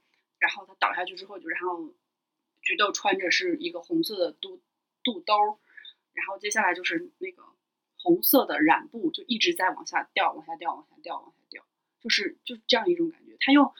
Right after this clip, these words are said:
对，我觉得，呃，张艺谋导演很喜欢用红色来表达欲望，当然这是很多导演也喜欢用红色来表达这个欲望。他用那个染，染房的布就很好，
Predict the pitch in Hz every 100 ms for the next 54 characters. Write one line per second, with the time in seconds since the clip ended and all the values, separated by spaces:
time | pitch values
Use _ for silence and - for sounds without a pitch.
0 | - - 196 - _ _ _ _ - 202
1 | 220 233 233 _ - 190 170 - _ _
2 | _ _ _ _ _ _ _ _ _ -
3 | 240 247 214 208 208 196 - 240 226 175
4 | 185 180 165 175 208 175 170 - - 160
5 | - 233 254 247 - 165 180 220 175 190
6 | 175 180 - 156 349 - - - 160 143
7 | 247 - - 156 151 - - - _ 220
8 | 269 269 254 233 208 151 - - 160 -
9 | 151 185 175 202 160 - - 175 - -